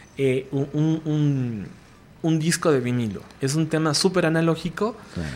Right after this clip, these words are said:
Speaker 1: tiene muchas imperfecciones, claro que sí. Y cuando sale el C D en el año ochenta y dos por, por, por petición de uno de los técnicos,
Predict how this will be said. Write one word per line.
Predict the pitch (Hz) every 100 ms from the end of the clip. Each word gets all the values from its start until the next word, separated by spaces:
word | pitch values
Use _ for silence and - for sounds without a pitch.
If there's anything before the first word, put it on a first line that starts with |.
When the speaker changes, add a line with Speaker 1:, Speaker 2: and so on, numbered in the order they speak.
| -
Speaker 1:
tiene | 185 190
muchas | 190 196 165
imperfecciones, | 143 135 147 170 165 165
claro | 165 165
que | 160
sí. | - 180
Y | 165
cuando | 151 170 165 165
sale | 160 240 320
el | 311
C | - 196
D | 185 190 - - -
en | 135
el | 139
año | 151 170
ochenta | 160 165 160
y | 165
dos | 165 165
por, | 151 135 - 127
por, | 127 127 120
por | - 120
petición | - - 143 185 190
de | 175
uno | 175
de | 185
los | 143
técnicos, | - 151 156 165 156